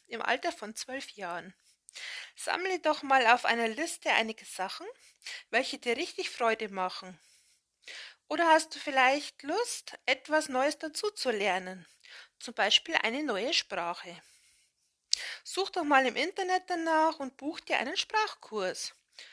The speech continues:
Oder du liest zur Abwechslung mal ein Buch in englischer Sprache.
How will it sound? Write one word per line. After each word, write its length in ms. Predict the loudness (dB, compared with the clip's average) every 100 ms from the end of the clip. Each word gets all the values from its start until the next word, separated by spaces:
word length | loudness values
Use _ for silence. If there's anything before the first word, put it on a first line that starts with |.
| -20 -20 _ _ -2
Oder 200 | 2 2
du 120 | 2
liest 440 | 2 2 0 -2
zur 120 | 2 4
Abwechslung 560 | 4 0 -4 -4 2
mal 160 | 4 4
ein 140 | 2
Buch 200 | -2 -4
in 120 | -2
englischer 440 | -2 -2 -2 -2 -2
Sprache. 640 | -4 -2 0 0 -4 -12